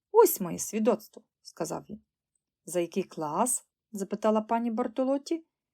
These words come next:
«Клас треба вписати самому», пояснив Конрад і подав їй свідоцтво. На папірці було надруковано товстими чорними літерами «Свідоцтво», а під ним «Конрада Бартолоті».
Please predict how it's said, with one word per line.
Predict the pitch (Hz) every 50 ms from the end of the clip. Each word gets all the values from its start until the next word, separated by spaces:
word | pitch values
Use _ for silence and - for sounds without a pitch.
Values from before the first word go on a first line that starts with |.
| _ _ _ -
«Клас | - 285 302 320 320 -
треба | - 302 302 269 294 285
вписати | 285 - - 269 - - 285 277 269
самому», | 254 - - 277 262 254 247 214 175 165 170 214 - - _ _ _ _
пояснив | - 170 175 165 - - 175 160 -
Конрад | - - 190 165 151 - - -
і | - -
подав | - - 170 170 262 302 277
їй | 208 202 214
свідоцтво. | - - - 180 - 226 - - - - - - - _ _ _ _ _ _ _ _ -
На | 170
папірці | 160 - 190 - - 196 208 - - 453
було | 392 294 262 277
надруковано | 277 269 233 214 214 214 - 233 247 233 220 196 185
товстими | - - 196 180 - - - - - 285 311 320 285 262
чорними | 247 - - - 202 214 226 240 208 202 202 196 196 196 190 - _ _ -
літерами | 160 151 151 147 - 143 135 - - - 101 - -
«Свідоцтво», | - - - 160 143 180 226 214 208 - 165 160 156 - - - - - - - - - - _ _ _ _ _ -
а | - 160
під | 160 - - - -
ним | 170 196 285 392 - _ _ _ _ _ _ _ _ _ _ _
«Конрада | - - 190 220 254 277 277 269 262 233 220 254 254 247 - -
Бартолоті». | - 151 185 202 214 - - 180 160 151 151 143 - 143 - - - - 214